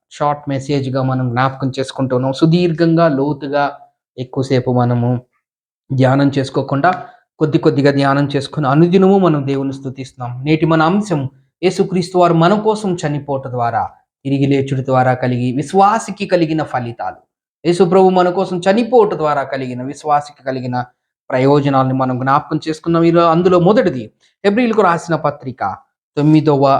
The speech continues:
అధ్యాయం ఇరవై ఆరో వచనంలో ఈ విధంగా రాయబడి ఉంది. హెబ్రీయులకు రాసిన పత్రిక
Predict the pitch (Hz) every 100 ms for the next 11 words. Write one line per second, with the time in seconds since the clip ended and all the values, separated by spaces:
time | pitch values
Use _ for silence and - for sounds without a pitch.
0 | - 123 131 120 110 104 - - - _
1 | _ _ 139 147 147 147 147 147 135 147
2 | 165 143 139 143 131 131 135 131 160 -
3 | _ _ _ 135 131 135 135 135 127 131
4 | 123 127 123 123 156 180 185 180 175 175
5 | 170 165 165 165